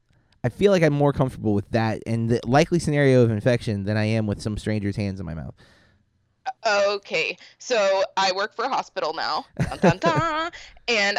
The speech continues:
Speaker 2: I just wanna tell you some facts that I've learned. You're supposed to wash your hands for twenty seconds at least.
Speaker 1: Oh.
Speaker 2: And they have done so many, um, surveys and so many research, whatever, that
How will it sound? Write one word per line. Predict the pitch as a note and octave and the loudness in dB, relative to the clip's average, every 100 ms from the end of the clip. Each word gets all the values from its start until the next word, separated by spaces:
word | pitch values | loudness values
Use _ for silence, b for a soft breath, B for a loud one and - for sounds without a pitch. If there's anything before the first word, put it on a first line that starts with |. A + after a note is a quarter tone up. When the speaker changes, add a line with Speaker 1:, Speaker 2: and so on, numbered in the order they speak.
| - | -2
Speaker 2:
I | G#3 A#3 | -2 -2
just | C4+ - | -6 -6
wanna | G#3 G#3 | -6 -4
tell | G#3+ | -4
you | F3 G3+ | -2 -4
some | A3 | -8
facts | F3+ E3+ F3+ | -4 -4 -4
that | F#3 | -4
I've | E3 D3 | -4 -4
learned. | D3 D#3+ - | -6 -8 -8
You're | G#3+ | -8
supposed | - - C4+ | -6 -4 -2
to | A3+ | -2
wash | A3+ | -4
your | A3+ | -4
hands | G#3+ G3+ | -6 -6
for | F#3+ | -10
twenty | A#3 G#3 | -8 -6
seconds | G3+ F3 E3+ E3 - | -6 -4 -6 -8 -8
at | D#3 D#3 D#3+ | -6 -6 -6
least. | F#3+ D3+ F3 - - | -8 -8 -10 -10 -6
Speaker 1:
Oh. | A2+ E2 - _ _ _ _ _ A#3+ | -6 -6 -10 _ _ _ _ _ -4
Speaker 2:
And | A3 G#3 | -2 -2
they | G#3+ A3 | -2 0
have | C4+ | -2
done | A#3 G#3+ | -4 -6
so | A#3 G3+ | -4 -4
many, | G3 G3+ G#3 A3+ B3 | -4 -6 -8 -10 -8
um, | F#3 E3+ F3 - | -4 -2 -4 -8
surveys | - D4 C#4+ C#4 C4+ C4+ A3+ | -10 -6 -4 -2 -2 -4 -6
and | F3 | -10
so | - G#3+ | -8 -8
many | F#3 E3+ | -6 -6
research, | G#3 A#3 A#3 A3+ - - - F3 _ | -6 -4 -2 -4 -8 -14 -16 -20 _
whatever, | G3 F#3+ G3+ D#3+ D#3 E3+ _ | -2 -2 0 0 -2 -4 _
that | G3 F3+ F3 | -4 -2 -2